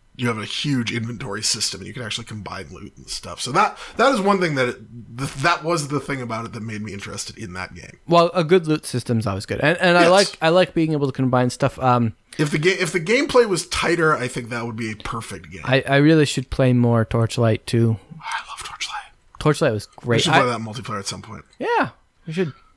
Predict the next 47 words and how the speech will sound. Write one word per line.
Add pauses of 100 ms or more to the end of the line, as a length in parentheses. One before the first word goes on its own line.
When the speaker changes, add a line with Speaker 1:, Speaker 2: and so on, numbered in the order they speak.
Speaker 1:
So
here's
a
game
that
I'm
not
sure.
I
have
it
as
a,
uh,
you,
you
can
see
whether
people
have
it
on
the
store
page. (340)
I
guess
some
people
do
count
it.
Uh,
the
Shantae
series. (400)
Speaker 2:
Oh,
I've
seen
Shantae. (120)
Um,
Speaker 1:
I
really,
I, (600)
I,
w-,